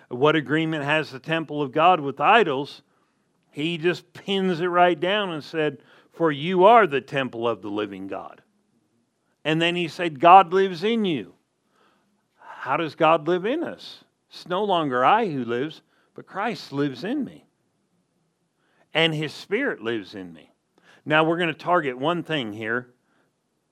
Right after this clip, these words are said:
before we leave. That first, one of the first ones he said is this,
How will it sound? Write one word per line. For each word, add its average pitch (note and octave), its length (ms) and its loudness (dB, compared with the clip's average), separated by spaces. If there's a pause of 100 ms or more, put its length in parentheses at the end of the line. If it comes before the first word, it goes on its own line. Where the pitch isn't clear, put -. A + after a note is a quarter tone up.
before C3+ 400 0
we A#2+ 120 -2
leave. G#2+ 380 -6 (800)
That C3+ 280 0
first, - 640 -2
one D3+ 200 -2
of C3 120 -6
the A#2+ 80 -8
first G3 500 -4
ones C3 380 -6
he C3+ 160 -12
said G2+ 500 -6 (280)
is B2+ 220 -6
this, G#2+ 460 -4